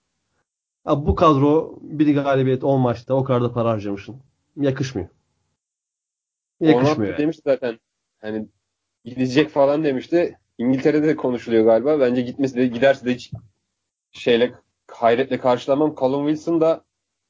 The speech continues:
Speaker 2: keşke, e, ilk lige çıktığı zaman,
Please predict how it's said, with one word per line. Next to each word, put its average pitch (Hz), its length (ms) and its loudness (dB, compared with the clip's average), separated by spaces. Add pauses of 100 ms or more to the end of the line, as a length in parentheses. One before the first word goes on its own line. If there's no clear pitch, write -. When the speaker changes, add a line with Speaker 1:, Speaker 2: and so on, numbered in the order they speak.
(120)
Speaker 2:
keşke, 160 800 0
e, 117 100 2 (1300)
ilk 147 400 -4
lige 147 220 2
çıktığı 151 360 2
zaman, 143 400 0